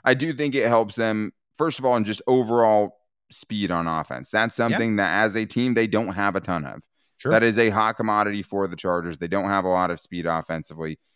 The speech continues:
Speaker 1: And it gives you, you know, different looks, especially if you wanna go two tight ends, which we've seen the Chargers do several times. It's a lot different when it's Trey McKitty out there than when it's someone like Donald Parham being bookended by Gerald Everett. Those
Speaker 2: Yeah.
Speaker 1: are two weapons. Those are two offensive mismatches.
Speaker 2: Guys you
Speaker 1: I think
Speaker 2: gotta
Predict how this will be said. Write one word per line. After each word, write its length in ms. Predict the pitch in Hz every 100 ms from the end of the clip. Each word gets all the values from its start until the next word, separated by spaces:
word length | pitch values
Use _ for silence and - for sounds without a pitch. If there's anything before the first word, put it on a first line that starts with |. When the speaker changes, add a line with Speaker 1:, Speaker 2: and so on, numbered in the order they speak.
| _ _ _ -
Speaker 1:
And 200 | 208 196
it 80 | 160
gives 280 | 185 151
you, 100 | 175
you 120 | 151 151
know, 140 | 147
different 520 | 135 123 131 143 127
looks, 280 | 110 135 -
especially 420 | 95 - 107 107 117
if 80 |
you 120 | 107 110
wanna 240 | 110 113
go 160 | 110 110
two 200 | - 117
tight 300 | 117 107 110
ends, 240 | 127 95
which 160 | 90 95
we've 100 | 87
seen 240 | 98 107
the 80 | 120
Chargers 380 | 117 110 98 87
do 180 | 95
several 360 | 95 98 87 90
times. 340 | 92 90 92
It's 120 | 80 92
a 60 |
lot 220 | 95 110
different 320 | 104 113 107 101
when 80 |
it's 120 | 101 -
Trey 220 | - 107
McKitty 400 | 101 - 107 107
out 180 | 98 87
there 180 | 92 90 _ _ _
than 140 | 123 127
when 120 | 127
it's 120 | 120
someone 240 | 131 127 120
like 180 | 120
Donald 340 | 107 110 117 104
Parham 460 | 113 117 110 104
being 260 | 90 110 104
bookended 640 | 82 107 110 107 104 101
by 240 | 80 95 107
Gerald 400 | 98 101 110 101
Everett. 320 | 120 95 69 _ _ _
Those 240 | 80 117 120
Speaker 2:
Yeah. 60 |
Speaker 1:
are 40 | 131
two 320 | - 131 139
weapons. 560 | 135 110 123 127 87 71
Those 180 | 95 110
are 60 |
two 260 | 104 131 127
offensive 540 | 110 117 117 113 110
mismatches. 320 | 98 117 123 -
Speaker 2:
Guys 280 | 131 127
you 60 | 117
Speaker 1:
I 20 |
think 40 | 87
Speaker 2:
gotta 220 | 135